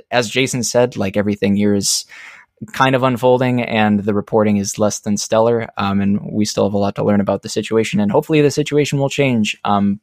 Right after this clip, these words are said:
but I, I guess if you can take one thing from this, uh, you know, support the, uh, espe-, especially artistic outlets, but the outlets in general that you, um, I don't know, that means something to you, you know,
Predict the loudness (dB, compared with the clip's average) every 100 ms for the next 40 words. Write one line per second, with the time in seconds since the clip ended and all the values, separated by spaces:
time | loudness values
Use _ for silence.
0 | -2 -2 0 -4 -4 0 0 0 -4 -2
1 | -2 0 0 2 2 2 2 0 2 2
2 | 2 0 -6 -12 -20 -20 -14 -4 0 0
3 | 0 -4 -8 -14 -6 -2 0 -2 -8 -2
4 | 2 2 0 -10 -10 -14 _ _ -6 0
5 | 4 4 4 4 2 0 0 2 0 -2
6 | -6 -4 0 -2 -2 -8 -4 -2 2 0
7 | 2 0 0 0 0 -2 -4 -6 0 0
8 | 0 -4 -2 0 2 2 0 -4 -2 -2
9 | -4 -8 -10 _ _ _ _ _ -20 _
10 | 2 6 6 6 4 0 0 0 2 0
11 | -2 2 2 4 2 4 0 0 -4 -6
12 | -10 -8 -8 -6 0 2 2